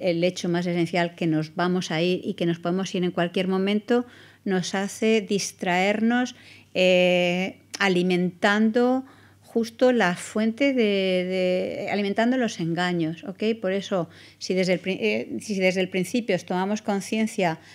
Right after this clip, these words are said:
de lo efímero, eh, de, de ese día, pues, eh, nos daremos cuenta de lo precioso que son los, los momentos que nos quedan de esa vida y querremos aprovecharlos bien, ¿ok? Entonces, eh,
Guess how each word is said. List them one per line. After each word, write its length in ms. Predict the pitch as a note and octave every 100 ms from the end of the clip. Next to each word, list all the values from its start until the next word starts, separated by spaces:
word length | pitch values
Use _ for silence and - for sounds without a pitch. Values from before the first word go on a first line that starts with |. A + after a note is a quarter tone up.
| - -
de 120 | F#3
lo 120 | F3+
efímero, 800 | E3+ - A#3+ A3+ G#3 F#3+ G3+ C#4+ - -
eh, 560 | G3+ F#3+ F#3+ F#3+ F#3 F#3+
de, 220 | F3+ F#3 F3+
de 100 | G3
ese 220 | - F#3+
día, 380 | G3+ A3 G#3+ A#3 - - -
pues, 340 | - F#3 -
eh, 380 | A3 F#3+ F#3 F3+ F#3
nos 260 | G#3 F3+
daremos 320 | F3 F3 G3
cuenta 260 | - G#3 A3
de 80 | G3+
lo 240 | F#3 E3+
precioso 640 | F3 E3 - G#3+ G#3+ - G#3
que 140 | G3+
son 320 | F#3 G#3+ A3+
los, 320 | G3+ F#3 F3+ - - - -
los 260 | G3 F#3 G3
momentos 580 | F3 F3+ G#3 G#3+ A#3
que 120 | - F#3+
nos 200 | F3+ -
quedan 320 | G#3+ G3+ G3+
de 60 |
esa 200 | G#3 -
vida 380 | G3+ G#3+ A#3 A#3 - - _
y 120 | A3+
querremos 480 | - F3+ F3+ G3 G#3+
aprovecharlos 800 | G3 F3 D#3+ D#3+ E3+ E3 E3 D3+
bien, 260 | D#3 D3+ -
¿ok? 160 | F3+ F#3 A3 B3 - - -
Entonces, 520 | - A3+ A3+ G#3+ F#3+ -
eh, 500 | G#3+ G#3+ G#3+ G#3+ A3